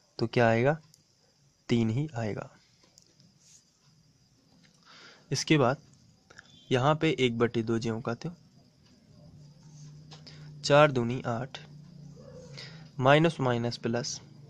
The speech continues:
सात एकम सात, प्लस तीन दूनी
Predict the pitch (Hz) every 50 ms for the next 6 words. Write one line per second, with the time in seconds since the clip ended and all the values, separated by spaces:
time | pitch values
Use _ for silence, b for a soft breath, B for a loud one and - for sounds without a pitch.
0 | - - - - _ - - - _ _ _ B B B B B B B B -
1 | - - 147 156 151 135 120 113 - 135 139 - - - - - - - - -
2 | - - - - - - - - - - - - - - - - - - - B
3 | B B B B B B B B B - 135 127 123 123 - - - 131 131 131
4 | 123 117 117 117 135 170